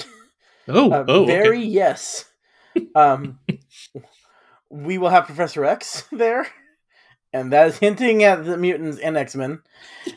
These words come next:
Speaker 1: <laughs>
Speaker 2: And I'm just gonna throw out that, uh, Deadpool will show up in the M C U by the end of the <laughs> show. <laughs> Like,
Speaker 1: Okay, all right.
Speaker 2: like, directly cross,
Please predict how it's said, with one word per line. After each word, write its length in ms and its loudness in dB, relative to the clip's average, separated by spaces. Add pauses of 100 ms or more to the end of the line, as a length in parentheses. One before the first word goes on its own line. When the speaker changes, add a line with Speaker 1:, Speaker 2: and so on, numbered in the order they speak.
Speaker 1:
<laughs> 80 0 (260)
Speaker 2:
And 600 4
I'm 460 2
just 180 -10
gonna 180 0
throw 180 2
out 300 2
that, 300 -2
uh, 340 -2 (840)
Deadpool 840 4
will 160 -8
show 260 0
up 160 -4
in 100 -2
the 120 -2
M 100 -4
C 240 -4
U 100 2
by 160 4
the 140 2
end 80 -4
of 80 -6
the 60 -12
<laughs> 40 -16
show. 600 -6 (500)
<laughs> 340 -2 (1500)
Like, 240 -4
Speaker 1:
Okay, 400 0
all 80 -4
right. 120 -4 (300)
Speaker 2:
like, 220 -8
directly 480 -4
cross, 720 2